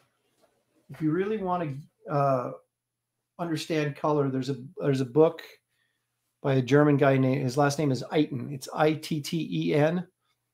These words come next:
and it's a color theory book. So if you look up Eiten, I T T E N, um,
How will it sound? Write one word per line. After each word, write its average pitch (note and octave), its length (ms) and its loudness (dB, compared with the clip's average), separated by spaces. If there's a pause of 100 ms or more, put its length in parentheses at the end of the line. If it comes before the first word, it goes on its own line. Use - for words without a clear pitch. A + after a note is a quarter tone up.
(200)
and C3 80 0
it's B2+ 140 0
a C#3 60 0
color E3 300 8
theory C#3+ 280 4
book. A#2 320 0
So - 120 -2
if C3+ 120 0
you C3+ 40 4
look D#3 200 4
up E3 100 2
Eiten, D#3+ 560 -2
I D3 160 0
T D3+ 300 -6
T D#3 420 -4 (240)
E E3+ 260 -4
N, B2+ 460 2 (840)
um, B2+ 540 2